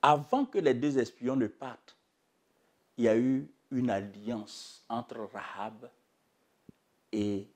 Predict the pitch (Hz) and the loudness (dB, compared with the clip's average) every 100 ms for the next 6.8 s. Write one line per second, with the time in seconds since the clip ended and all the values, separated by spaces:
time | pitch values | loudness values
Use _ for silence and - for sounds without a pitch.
0 | _ _ 120 104 92 - - - 107 104 | _ _ -6 -6 -8 -14 -12 -10 -6 -6
1 | 107 110 _ _ _ _ _ _ _ - | -8 -14 _ _ _ _ _ _ _ 2
2 | 104 92 85 95 110 113 - _ - - | 4 4 -6 -2 0 0 -2 _ -12 -10
3 | 104 95 - 95 92 92 - - 104 92 | -8 -10 -10 -14 -14 -20 -20 -12 -10 -10
4 | 87 - - - _ _ _ _ _ _ | -12 -20 -20 -20 _ _ _ _ _ _
5 | _ _ - - - 151 151 131 131 247 | _ _ -20 -8 6 8 8 4 -2 0
6 | 190 190 160 156 - 226 208 160 | 6 4 6 2 2 2 2 0